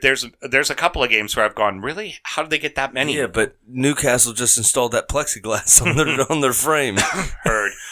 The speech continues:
Speaker 1: Um, <laughs> uh, Watford heads to Southampton, and, um, Southampton will roll over,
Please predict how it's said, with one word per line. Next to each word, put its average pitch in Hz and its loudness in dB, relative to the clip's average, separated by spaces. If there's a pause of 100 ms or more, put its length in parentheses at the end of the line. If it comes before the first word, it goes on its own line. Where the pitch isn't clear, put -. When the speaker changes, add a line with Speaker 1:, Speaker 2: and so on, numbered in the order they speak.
(220)
Speaker 1:
Um, 117 4 (420)
<laughs> - -14
uh, 110 4
Watford 147 0
heads 139 0
to 120 -6
Southampton, 147 -2 (400)
and, 113 -2
um, 107 -4 (320)
Southampton 117 -2
will 113 -6
roll 110 0
over, 120 -2